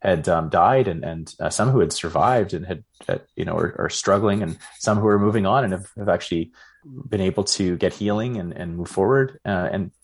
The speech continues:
you know, physicians, police, judges, the border guards, essentially anyone that had, um,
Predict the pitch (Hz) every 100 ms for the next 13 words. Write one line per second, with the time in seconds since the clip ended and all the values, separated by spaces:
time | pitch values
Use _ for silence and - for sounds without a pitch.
0 | - 95 90 - 95 117 - 127 123 120
1 | - 113 127 139 - - 98 110 110 123
2 | 127 123 - - _ - 95 107 135 127
3 | 127 127 - _ _ 107 143 143 139 104
4 | 110 107 98 90 92 85 - 104 95 78
5 | - 95 87 80